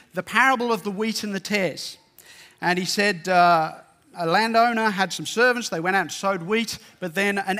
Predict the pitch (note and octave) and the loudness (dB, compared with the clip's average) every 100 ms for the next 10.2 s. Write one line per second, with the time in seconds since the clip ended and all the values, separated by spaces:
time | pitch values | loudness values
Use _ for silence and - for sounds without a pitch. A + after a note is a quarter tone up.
0 | G#3+ A3+ A#3+ A3 - G#3 G3+ F#3+ E3+ F#3+ | 0 0 0 -4 -4 -4 -2 -4 -4 -4
1 | F3+ E3 - F3+ D3 C3+ - _ - - | -4 -6 -4 -4 -4 -8 -12 _ -20 -20
2 | - - G#3 G#3 B3 G3 A#3 - - A3+ | -20 -2 0 0 -2 -2 -2 -2 -4 -4
3 | D#4+ A#3 F#3+ F3 A3+ A3+ - - B3 C4+ | 0 2 0 -2 -6 -4 -8 -8 -8 -2
4 | D#4 A3 G#3 F3 A#3+ - - A#3 B3 G#3 | -2 -2 -4 -4 -4 -6 -4 -2 0 -2
5 | E3 C3 _ _ _ _ _ _ _ _ | -4 -10 _ _ _ _ _ _ _ _
6 | _ _ _ - _ - - E3+ A3+ A3+ | _ _ _ -20 _ -20 -8 0 4 4
7 | G#3+ F3 A3+ C4 B3+ A#3+ B3 A#3+ A#3+ A3+ | 2 -2 -2 -2 -2 -2 0 0 0 -2
8 | - A3+ A3+ G3+ F3+ F3+ A3 A3+ G#3 G#3 | -4 -4 -4 -4 -6 -4 -4 -4 -4 -2
9 | G#3 - G3+ - E3+ E3 G#3 - G#3 F3 | -2 -2 -6 -2 -2 -2 -4 -4 -2 0
10 | F#3+ - | -2 -6